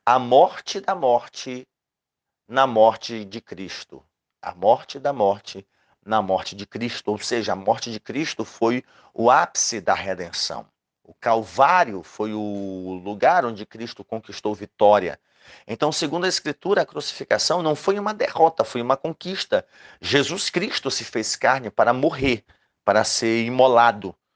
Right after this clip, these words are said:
E ele não fugiu da sua missão. Se tinha alguém que não queria que ele morresse dentre os seus familiares e amigos, mas por uma questão afetiva,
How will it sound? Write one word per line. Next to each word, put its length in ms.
E 260
ele 160
não 160
fugiu 460
da 140
sua 220
missão. 440
Se 220
tinha 400
alguém 280
que 120
não 160
queria 320
que 100
ele 100
morresse 760
dentre 380
os 80
seus 300
familiares 760
e 60
amigos, 680
mas 320
por 180
uma 140
questão 360
afetiva, 1040